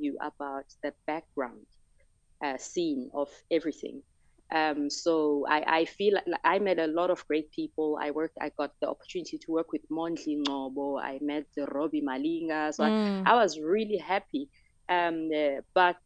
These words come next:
Speaker 1: uh, I,
Speaker 2: Because I
Speaker 1: I
Speaker 2: suppose it
Speaker 1: think
Speaker 2: allowed you to learn the process of making music, uh, commercially
Speaker 1: Yes.
Speaker 2: and the process of recording.
Speaker 1: Yes, yes, d-, most definitely.
Speaker 2: Mm-hmm.
Speaker 1: Um, but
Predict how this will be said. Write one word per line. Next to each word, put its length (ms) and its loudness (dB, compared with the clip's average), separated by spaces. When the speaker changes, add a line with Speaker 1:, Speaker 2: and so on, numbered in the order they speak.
Speaker 1:
uh, 420 6
I, 80 6
Speaker 2:
Because 320 8
I 80 10
Speaker 1:
I 40 10
Speaker 2:
suppose 400 12
it 120 10
Speaker 1:
think 100 12
Speaker 2:
allowed 360 12
you 100 6
to 220 0
learn 380 8
the 100 4
process 640 6
of 160 4
making 480 6
music, 600 4
uh, 400 6
commercially 880 6
Speaker 1:
Yes. 280 -14
Speaker 2:
and 380 8
the 140 6
process 500 6
of 160 8
recording. 800 8
Speaker 1:
Yes, 640 -4
yes, 400 -2
d-, 100 -2
most 560 2
definitely. 580 -2
Speaker 2:
Mm-hmm. 260 6
Speaker 1:
Um, 280 4
but 220 4